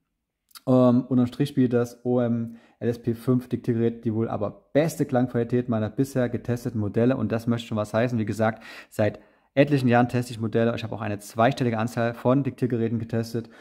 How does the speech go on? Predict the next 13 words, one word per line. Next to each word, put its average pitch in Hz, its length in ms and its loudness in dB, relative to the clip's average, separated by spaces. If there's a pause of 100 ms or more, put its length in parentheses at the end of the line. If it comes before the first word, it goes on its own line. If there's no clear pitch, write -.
(240)
und 110 260 2
dieses 135 160 6
Diktiergerät 113 500 2
hat 110 160 -2
sich 110 140 -8
da, 107 260 2 (260)
ja, 110 240 0 (340)
im 120 200 6
Nu 160 160 8
an 139 140 4
die 139 60 4
Spitze 180 320 -2
mitgesetzt. 123 640 -2